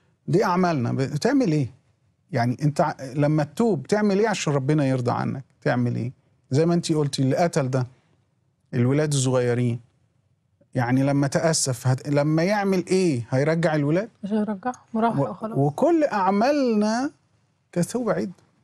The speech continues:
Speaker 1: فمهما عملت، التوبة مش أعمال، آه، التوبة تنشئ أعمال، لكن مش هعمل حاجة عشان أتوب بيها.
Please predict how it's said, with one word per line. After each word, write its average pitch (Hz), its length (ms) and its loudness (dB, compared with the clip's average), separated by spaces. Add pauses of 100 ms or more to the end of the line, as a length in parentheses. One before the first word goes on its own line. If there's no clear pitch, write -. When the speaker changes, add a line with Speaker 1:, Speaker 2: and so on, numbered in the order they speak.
(120)
Speaker 1:
فمهما 262 420 0
عملت، 165 400 0 (480)
التوبة 185 320 0
مش 151 220 0
أعمال، 147 480 0 (600)
آه، 135 260 -2 (140)
التوبة 175 460 0
تنشئ - 560 -2
أعمال، 131 340 0 (540)
لكن 143 300 0
مش 156 220 0
هعمل 220 280 2
حاجة 208 220 2
عشان 151 240 0
أتوب 139 300 0
بيها. 143 260 0